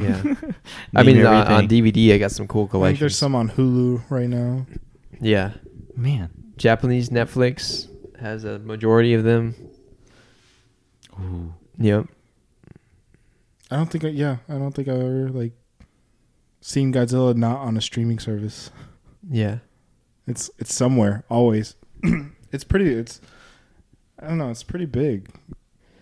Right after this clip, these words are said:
Speaker 3: It's pretty big, but it's pretty niche at the same time, which is really weird.
Speaker 1: Yeah. I, I think with the new
Speaker 3: Mo-
Speaker 1: American Godzilla's, like, it's definitely, like, has grown for sure.
Speaker 3: But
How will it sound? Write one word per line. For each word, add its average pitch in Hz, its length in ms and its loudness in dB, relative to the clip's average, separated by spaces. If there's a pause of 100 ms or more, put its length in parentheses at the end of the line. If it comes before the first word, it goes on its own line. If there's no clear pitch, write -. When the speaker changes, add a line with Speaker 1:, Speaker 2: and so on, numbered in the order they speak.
(240)
Speaker 3:
It's 160 200 -6
pretty 214 200 2
big, 180 320 2
but 175 100 0
it's 143 80 -6
pretty 147 280 -4
niche 131 480 -8
at 120 80 -10
the 120 80 -12
same 120 180 -8
time, 120 280 -10
which 107 120 -8
is 110 100 -6
really 123 200 -4
weird. 107 320 -4 (120)
Speaker 1:
Yeah. 120 360 2 (1300)
I, 151 260 -2
I 170 40 4
think 233 260 -4
with 170 140 4
the 113 80 2
new 110 200 0
Speaker 3:
Mo- 208 40 8
Speaker 1:
American 113 680 0
Godzilla's, 101 600 0
like, 101 340 -8 (540)
it's 143 260 2
definitely, 123 680 4
like, 104 240 -2
has 101 240 -4
grown 98 480 0 (180)
for 104 200 2
sure. 98 420 0 (800)
Speaker 3:
But 156 140 2